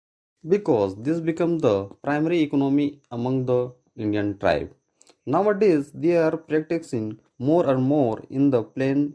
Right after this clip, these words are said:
agricultural type. Next one, fourth is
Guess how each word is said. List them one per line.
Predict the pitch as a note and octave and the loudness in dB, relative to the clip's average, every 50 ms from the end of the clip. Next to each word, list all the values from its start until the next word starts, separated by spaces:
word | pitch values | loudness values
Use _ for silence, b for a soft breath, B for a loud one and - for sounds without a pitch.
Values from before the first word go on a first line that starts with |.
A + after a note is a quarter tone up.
| - - | -8 -6
agricultural | A2+ A#2 A#2 A2+ - A#2+ A2+ A2 - - A#2 A2+ A2+ B2 B2+ _ _ _ - | -6 -6 -4 -4 -4 -4 -4 -4 -6 -4 -4 -4 -4 -6 -10 _ _ _ 0
type. | G#2 F#2 D#2 - - _ _ _ _ _ _ _ _ _ _ - | 0 2 0 0 -4 _ _ _ _ _ _ _ _ _ _ 0
Next | D#3 E3 F3 F3 - F#3 | 2 2 2 0 -2 -4
one, | F3+ F3+ F#3 F#3 - _ _ _ _ _ _ _ _ _ _ | -4 -4 -4 -6 -10 _ _ _ _ _ _ _ _ _ _
fourth | - - E3 F#3 F#3+ F#3 C#3 | -2 2 4 4 4 2 0
is | B2 A2 G#2+ G#2+ - | -2 -2 -2 -4 -8